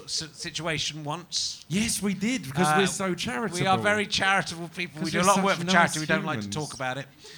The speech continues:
Speaker 1: Uh,
Speaker 2: Yeah.
Speaker 1: but we were both nominated. I mean, to give you an idea of just giving dot com's idea of celebrity, we
Speaker 2: Yeah.
Speaker 1: were both nominated as
Speaker 2: We were both
Speaker 1: celebrity,
Speaker 2: celebrity.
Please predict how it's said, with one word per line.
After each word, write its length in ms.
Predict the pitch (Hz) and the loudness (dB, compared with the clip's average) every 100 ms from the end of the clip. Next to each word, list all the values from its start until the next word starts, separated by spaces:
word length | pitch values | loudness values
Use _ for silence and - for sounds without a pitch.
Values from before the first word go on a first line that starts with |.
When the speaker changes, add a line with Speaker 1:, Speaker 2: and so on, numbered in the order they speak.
| - - - | -18 -8 2
Speaker 1:
Uh, 260 | 156 156 | 4 4
Speaker 2:
Yeah. 0 | 143 143 | 4 4
Speaker 1:
but 80 | 135 | 6
we 100 | 202 | 4
were 160 | 196 196 | 4 4
both 320 | 214 202 147 202 | 4 4 2 2
nominated. 400 | 202 190 180 156 | 2 6 4 4
I 40 | |
mean, 260 | 185 185 147 - - | 2 -2 -8 -16 -12
to 60 | - | -4
give 160 | 214 | 0
you 60 | 196 | 2
an 80 | 180 | 4
idea 420 | 170 180 175 160 | 2 2 0 -2
of 160 | - - | -4 -4
just 260 | 156 - | -4 -4
giving 240 | 160 151 147 | -8 -8 -6
dot 160 | 151 | -8
com's 260 | - 151 143 | -6 -8 -4
idea 280 | 147 139 160 | -4 -4 -6
of 100 | 135 | -6
celebrity, 640 | 151 147 139 - 127 127 - - 117 | -4 -6 -6 -8 -8 -10 -18 -12 0
we 180 | 160 185 | 2 4
Speaker 2:
Yeah. 40 | |
Speaker 1:
were 140 | 175 | 4
both 280 | 165 165 160 | 2 0 0
nominated 540 | 160 156 151 147 131 139 | -2 0 2 2 0 -4
as 180 | 143 135 | -2 0
Speaker 2:
We 80 | 139 | 4
were 140 | 160 | 4
both 200 | 156 143 | 4 2
Speaker 1:
celebrity, 380 | 135 165 143 - | 4 4 8 6
Speaker 2:
celebrity. 360 | 139 139 139 | 6 0 0